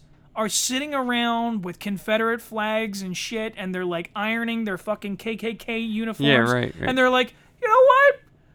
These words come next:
Speaker 1: I watched Eternals, and they
Speaker 2: I'm
Speaker 1: all
Speaker 2: gonna,
Speaker 1: got along,
Speaker 2: yeah, right.
Speaker 1: so
Speaker 2: I'm gonna
Speaker 1: fuck it."
Speaker 2: abandon this
Speaker 1: <laughs>
Speaker 2: fucking sheet and go, you know.
Speaker 1: Dude,
Speaker 2: No.
Speaker 1: it's stupid.
Speaker 2: It is
Speaker 1: It's
Speaker 2: stupid.
Speaker 1: fucking stupid. They're not watching that. They're watching some te-,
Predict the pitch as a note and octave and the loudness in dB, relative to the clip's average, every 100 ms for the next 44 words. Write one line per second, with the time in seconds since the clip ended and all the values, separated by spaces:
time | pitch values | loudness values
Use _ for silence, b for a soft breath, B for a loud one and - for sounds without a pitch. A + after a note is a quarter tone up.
0 | - D#4 F4+ F4+ F4 - G4 D#4+ F#4 G#4 | -12 -2 6 6 6 0 0 4 6 6
1 | F4 G#3+ B3 D#3+ A3+ B3+ A3+ D4+ D4 C#4+ | 4 4 10 12 12 12 10 10 10 8
2 | D4+ - D#4+ C#4 D4 C4 C4+ B3+ B3 A#3+ | 8 10 12 12 10 6 6 4 4 2
3 | - F3+ C#4 A#3 C#3 - - C4+ B2+ D#3+ | 4 8 8 8 6 6 6 6 8 8
4 | G#3 F#3+ B2+ D3+ F3+ - - - F3+ - | 8 6 6 6 4 2 -6 -8 -4 4
5 | - - D3+ - C3 A#2 - - F#3+ F#3+ | 6 8 8 8 6 6 2 2 0 0
6 | - - A#2 A2+ C3 C3+ B2+ G#2+ - A#2+ | -2 -2 -2 2 2 2 -2 -4 -2 0
7 | G#2+ B B B B B B3 E4+ - B3 | -2 B B B B B 2 4 6 4
8 | G#3+ - C4+ - - - - B3+ E4 - | 0 -4 -2 0 -2 -4 0 0 0 -2
9 | F#3+ F3 B3+ - F3 A3+ - G#2+ D#4 D4+ | -4 0 4 4 4 0 0 0 0 -2
10 | E4+ D4 - C#4 D4 A3+ C4 D4 F4+ D4 | -2 -6 -6 -6 -4 0 0 0 0 0
11 | G3+ F#3 G#3+ F#3 E3 G#3 G3+ A#3+ - E4 | -2 -2 -6 -6 -6 -6 -2 -2 -2 -6
12 | C#4+ - C4 C4 - | -8 -6 -6 -6 -6